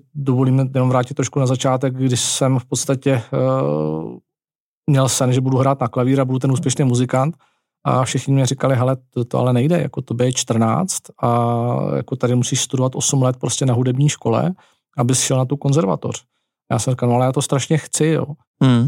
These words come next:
Speaker 1: Tak, eh, si tehdy, si vzpomínám, pan učitel pozval mý rodiče a říkal: „Hele, váš syn je někde tady“, a teď zahrál takovou tu začátečnickou skladbu jednou rukou, a aby ukázal, že opravdu, jako,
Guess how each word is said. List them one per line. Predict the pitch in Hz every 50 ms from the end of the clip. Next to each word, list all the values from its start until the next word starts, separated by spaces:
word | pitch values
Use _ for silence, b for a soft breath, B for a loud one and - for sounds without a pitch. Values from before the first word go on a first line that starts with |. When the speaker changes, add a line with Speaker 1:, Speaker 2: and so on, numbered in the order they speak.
| 147 _
Speaker 1:
Tak, | - 123 123 127 -
eh, | 135 131 131 131 131 131 131 127 127 127 127 127
si | 117 - -
tehdy, | 120 - 117 117 131 127 127
si | - - 147
vzpomínám, | - - 127 127 127 131 127
pan | - 131
učitel | 127 123 - 135 - 135 127
pozval | 127 127 123 127 131
mý | 135 139 135
rodiče | 127 117 117 123 120 - 139 135 -
a | - 147
říkal: | 127 135 131 - - 131 127
„Hele, | 117 127 135 143 -
váš | - 139 127 127 135 -
syn | - - 135 127 127
je | 131
někde | 131 127 127 123 135 156
tady“, | 147 - - 113 113 113 123 143 156 -
a | - -
teď | - 135 127
zahrál | 127 120 113 123 127 131 131
takovou | - 127 - 131 123
tu | 123 - 131
začátečnickou | 123 120 - - 131 127 - 131 123 - - 135 127 - - - 135
skladbu | 127 - - 127 123 123 127 131 131 131 131 135 139 - 131
jednou | 131 127 123 135 135 127
rukou, | 123 120 - - 123 123 131 135 -
a | - - 131 139 73
aby | 76 127 123 131
ukázal, | 123 127 131 123 123 131 131
že | 127 127
opravdu, | 127 127 - 127 123 131 135
jako, | 127 123 - 151 135 143 147 - - -